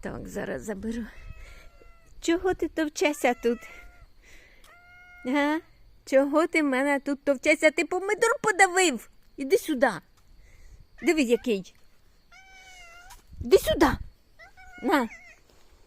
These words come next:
У ямку ліг у помидор прям. Ну, що ти зробив? На. Негодяй.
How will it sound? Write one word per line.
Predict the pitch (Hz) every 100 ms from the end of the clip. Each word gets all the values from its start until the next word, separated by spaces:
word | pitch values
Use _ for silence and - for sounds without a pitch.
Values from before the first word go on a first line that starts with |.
| - - -
У | 320
ямку | 302 277 262 285
ліг | 311 403
у | 269
помидор | 226 247 247 202 180
прям. | 180 - 170 165 - - - - - 740 740 719 719 698 - - -
Ну, | 285 339
що | 381
ти | 320 254
зробив? | 254 240 196 175 170 - - - - _ - - _ _
На. | 220 269 196 - - _ _ _ _ _ _ _ - _ _ _ _ _ _ - - - - - - - - - - - - 226 320 - - - - - - - - - - - - - - _ _ - _ _ - -
Негодяй. | 269 302 349 226 196 151